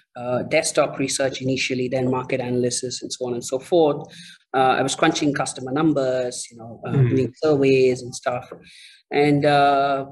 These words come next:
Speaker 1: in two thousand seventeen, I became a C E O at thirty-seven years, which was the youngest C E O at that time in Malaysia.
Speaker 2: Wow.
Speaker 1: Um, and, and obviously, it's been a very rewarding journey,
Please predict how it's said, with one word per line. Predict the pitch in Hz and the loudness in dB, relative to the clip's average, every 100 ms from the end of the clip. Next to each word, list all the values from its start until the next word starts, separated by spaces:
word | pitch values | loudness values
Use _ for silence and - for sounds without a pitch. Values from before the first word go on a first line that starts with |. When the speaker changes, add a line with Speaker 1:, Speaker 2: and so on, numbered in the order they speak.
| - | -10
Speaker 1:
in | 147 143 143 - | -4 -2 -4 -8
two | - 175 170 | -8 -8 -6
thousand | 170 147 147 147 | -4 -2 -2 -4
seventeen, | 147 147 139 139 139 160 151 | -4 -4 -4 -6 -8 -2 0
I | 139 | 0
became | 135 135 143 135 | -4 -6 -4 -4
a | |
C | 135 135 | -6 -8
E | 135 | -4
O | 135 | -2
at | 123 | -2
thirty-seven | 123 131 127 135 131 131 | -2 -6 -6 -6 -6 -4
years, | 139 131 117 - - | -4 -4 -6 -10 -14
which | 123 - | -10 -4
was | 131 | -2
the | 135 | -2
youngest | 127 127 135 131 | -2 0 0 0
C | 131 | -2
E | 131 | 0
O | |
at | 127 117 | 0 -2
that | 120 | -6
time | - 123 | -6 -6
in | 123 | -4
Malaysia. | 120 117 127 117 110 107 _ - - - | -4 -4 -4 -6 -12 -16 _ -20 -20 -14
Speaker 2:
Wow. | 107 107 147 156 156 | -10 -2 2 4 4
Speaker 1:
Um, | 156 156 - - - | 2 -4 -8 -10 -2
and, | 165 156 | 0 2
and | 160 160 156 | 0 -2 -2
obviously, | 156 160 180 160 | -2 0 0 -2
it's | 143 - | -6 -6
been | - | -6
a | 143 | -4
very | 135 139 165 | -4 -2 -2
rewarding | 131 120 120 - | -2 -4 -8 -14
journey, | - 110 135 | -20 -18 -20